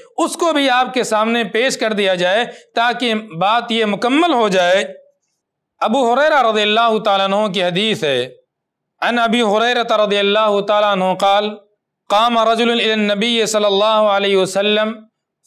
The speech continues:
فسألہ عن الصلاة فی الثوب الواحد فقال، او کلکم یجد ثوبین؟ ایک شخص نے نبی صلی اللہ علیہ وسلم سے کھڑے ہو کر کے سوال کیا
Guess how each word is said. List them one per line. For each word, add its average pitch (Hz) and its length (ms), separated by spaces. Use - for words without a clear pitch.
فسألہ 214 720
عن 196 140
الصلاة 208 640
فی 185 80
الثوب 202 360
الواحد 185 540
فقال، 202 500
او 202 380
کلکم 202 640
یجد 185 380
ثوبین؟ 180 520
ایک 262 280
شخص 254 340
نے 160 380
نبی 233 260
صلی 220 160
اللہ 202 200
علیہ 202 220
وسلم 214 440
سے 185 280
کھڑے 208 280
ہو 208 140
کر 202 180
کے 190 160
سوال 185 420
کیا 147 480